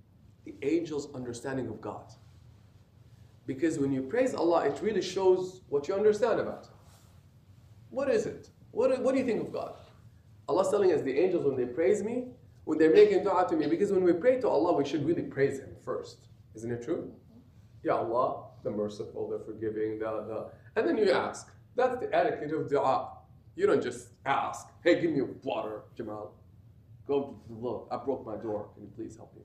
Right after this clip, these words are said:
fix it?" Right? He knows what I'm talking about. I don't, like, "Hey, Jamal, you're really kind, nice, helpful," right? And then you ask. That's the gentle approach to asking.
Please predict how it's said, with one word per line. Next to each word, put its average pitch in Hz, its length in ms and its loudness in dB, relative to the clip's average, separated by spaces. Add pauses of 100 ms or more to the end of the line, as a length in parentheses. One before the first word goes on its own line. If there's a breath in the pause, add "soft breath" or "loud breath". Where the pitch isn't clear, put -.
fix - 160 -20
it?" - 80 -20 (240)
Right? - 120 -20 (640)
He 127 140 -6
knows 104 260 -8
what 107 80 -8
I'm 107 120 -12
talking - 300 -18
about. - 200 -20 (1000)
I 196 100 -8
don't, 247 300 -4
like, 202 240 -4
"Hey, 240 180 -12
Jamal, - 580 -6 (420)
you're 226 180 -10
really 214 400 2
kind, - 340 -6 (380)
nice, - 400 -4
helpful," - 580 -4
right? 160 400 2 (180)
And 262 140 6
then 302 100 2
you 269 120 4
ask. 202 400 2 (420)
That's 285 260 4
the 226 120 0
gentle 233 600 6
approach 202 640 6
to 190 140 -8
asking. 190 540 -4